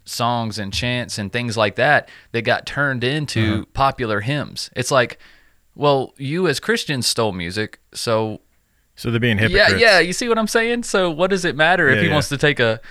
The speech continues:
Speaker 1: quote-unquote Christian song and make it secular when you guys have been doing the, the opposite this whole time? <laughs>
Speaker 2: Right.
Speaker 1: It's silly to me, dude.
Speaker 2: Hundred percent.
Speaker 1: Yeah.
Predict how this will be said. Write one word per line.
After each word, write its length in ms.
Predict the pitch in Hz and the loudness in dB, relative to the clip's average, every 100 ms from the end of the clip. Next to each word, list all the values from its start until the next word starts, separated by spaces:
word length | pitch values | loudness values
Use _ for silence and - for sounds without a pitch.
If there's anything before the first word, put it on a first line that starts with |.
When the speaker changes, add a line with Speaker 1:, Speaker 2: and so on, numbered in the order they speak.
| - | -8
Speaker 1:
quote-unquote 440 | - 165 147 143 - | 0 2 2 0 0
Christian 400 | - 190 - 123 | 0 -2 -2 -2
song 320 | 117 113 117 | 2 2 0
and 140 | 113 | -2
make 180 | 131 139 | -2 -2
it 120 | 127 | -4
secular 600 | - 139 170 117 101 92 95 - - _ _ _ | -2 -2 0 0 0 0 -4 -12 -20 _ _ _
when 340 | 120 127 127 120 | -4 -2 -2 -4
you 240 | 123 156 | -4 0
guys 240 | 165 135 | 4 4
have 100 | 127 | 2
been 140 | 117 123 | -2 0
doing 300 | 139 143 127 | 0 0 0
the, 180 | 117 104 | -2 -4
the 220 | - 120 120 | -4 0 2
opposite 600 | 143 147 123 107 104 - | 2 0 -2 0 -2 -2
this 140 | 123 - | -6 -4
whole 180 | 139 | -6
time? 500 | 147 147 190 - - _ _ _ _ _ _ - | -4 -4 -4 -10 -14 _ _ _ _ _ _ -20
<laughs> 540 | - - - - - | -18 -16 -18 -20 -2
Speaker 2:
Right. 420 | 160 156 101 90 92 - | 2 2 0 -4 -8 -16
Speaker 1:
It's 140 | - | -14
silly 400 | - 123 131 113 | -12 -6 -6 -4
to 60 | 95 | -8
me, 160 | 95 92 | -10 -10
dude. 200 | 98 107 _ - | -12 -14 _ -6
Speaker 2:
Hundred 160 | 113 | -4
percent. 260 | 92 90 95 | -4 -6 -6
Speaker 1:
Yeah. 240 | 135 98 | -6 -8